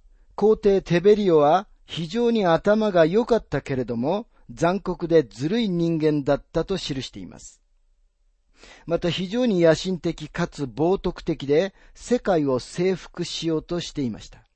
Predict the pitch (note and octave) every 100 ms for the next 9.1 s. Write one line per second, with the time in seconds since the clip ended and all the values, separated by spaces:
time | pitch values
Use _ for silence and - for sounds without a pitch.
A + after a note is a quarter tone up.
0 | _ _ _ _ _ _ _ _ _ _
1 | _ _ _ _ _ _ - _ _ -
2 | F#3 F3 D#3+ G#3 A3 - F#3+ F3+ F#3+ -
3 | - G3+ A#3 A3 A3 G#3 F3 G3+ F3 F3+
4 | E3 D3 C#3 C3+ D#3 C3+ C#3+ D3 E3 D#3
5 | D#3 C3+ B2 A2 G2 E2 D2 - - _
6 | _ _ _ _ _ _ _ _ _ _
7 | _ _ _ _ _ _ _ _ E3 F3+
8 | F3 - F3 - C#3+ D3 C#3 A2 - -